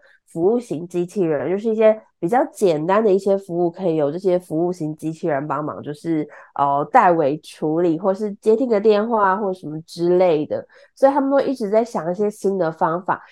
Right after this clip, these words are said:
可是我们刚谈到就是有缺工的这个问题，我就很想跟张大哥来请教一下，因为其实，呃，我们都知道少子化这个问题，尤其是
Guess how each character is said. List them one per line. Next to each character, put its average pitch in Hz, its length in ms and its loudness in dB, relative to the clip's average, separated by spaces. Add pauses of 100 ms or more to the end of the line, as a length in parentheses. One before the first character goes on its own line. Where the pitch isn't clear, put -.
(160)
可 349 60 0
是 403 80 6
我 381 60 4
们 269 80 2
刚 285 180 2
谈 254 220 0
到 254 160 6
就 247 80 2
是 254 160 -2
有 175 160 6
缺 254 340 2
工 247 180 2
的 208 120 0
这 233 100 -4
个 220 80 2
问 214 220 2
题， 202 120 -6
我 151 100 -4
就 247 160 2
很 196 200 -4
想 165 260 -6
跟 185 200 0
张 180 160 0
大 185 160 2
哥 175 220 0
来 147 180 0
请 139 300 -12
教 170 260 0
一 156 80 -2
下， 165 280 -2 (280)
因 320 100 -2
为 392 120 4
其 262 140 -2
实， 220 320 2 (240)
呃， 185 160 6
我 175 80 6
们 175 100 -2
都 240 180 2
知 214 140 -12
道 208 180 4
少 170 260 -2
子 - 200 -10
化 190 200 2
这 180 140 -2
个 175 80 4
问 175 240 2
题， 175 180 -12
尤 160 140 0
其 160 200 -6
是 185 360 0